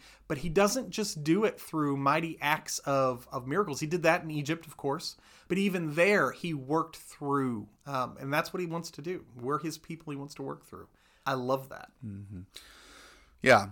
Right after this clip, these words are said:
Speaker 2: and I think with that, too, just reflecting, you know, we've co-, you know, we've touched on this in various ways as we've gone through, of just the, the pronounced difference. You know, in many ways, Israel was very similar to its neighbors, you know, in, in a lot of different ways. But then there are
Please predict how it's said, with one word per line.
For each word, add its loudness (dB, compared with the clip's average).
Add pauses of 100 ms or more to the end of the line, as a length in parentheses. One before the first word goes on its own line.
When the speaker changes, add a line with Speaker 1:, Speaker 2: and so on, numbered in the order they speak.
Speaker 2:
and -2
I 2
think -4
with -2
that, 0
too, 0
just -8
reflecting, -2 (440)
you -6
know, -6
we've -6
co-, -8 (100)
you -2
know, -2
we've -6
touched -4
on -2
this -4
in -6
various -4
ways -4
as -8
we've -10
gone -6
through, -2
of -8
just -6
the, -6 (640)
the -6
pronounced 2
difference. -4 (400)
You 0
know, 6
in 4
many 6
ways, 6
Israel 4
was -4
very 0
similar 0
to -6
its -8
neighbors, -8
you -6
know, -10
in, -12
in -6
a -6
lot -4
of -12
different -12
ways. -4
But -4
then -2
there 2
are 0